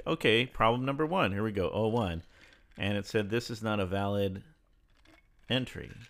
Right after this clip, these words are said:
And so it's like, "What?" So I wrestled with it for a while and eventually just got so annoyed that I just hung up and was like, "Screw it." You know, I, th-, this,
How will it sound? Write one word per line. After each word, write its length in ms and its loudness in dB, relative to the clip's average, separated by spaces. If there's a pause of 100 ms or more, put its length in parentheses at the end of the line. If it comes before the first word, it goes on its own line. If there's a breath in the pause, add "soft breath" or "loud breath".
(520)
And 100 -10
so 100 -14
it's 100 -14
like, 180 -10
"What?" 260 -4 (600 soft breath)
So 420 4
I 80 4
wrestled 400 4
with 160 0
it 120 0
for 140 -2
a 60 0
while 580 2 (160)
and 300 2
eventually 460 2
just 180 -6
got 160 0
so 300 2
annoyed 520 4 (140)
that 320 0
I 380 -2
just 140 -8
hung 220 -4
up 300 -2 (220)
and 340 -4
was 160 -6
like, 220 -2 (380)
"Screw 280 -2
it." 120 -2 (640)
You 120 -12
know, 160 -8
I, 120 -4 (200)
th-, 360 -4
this, 260 -2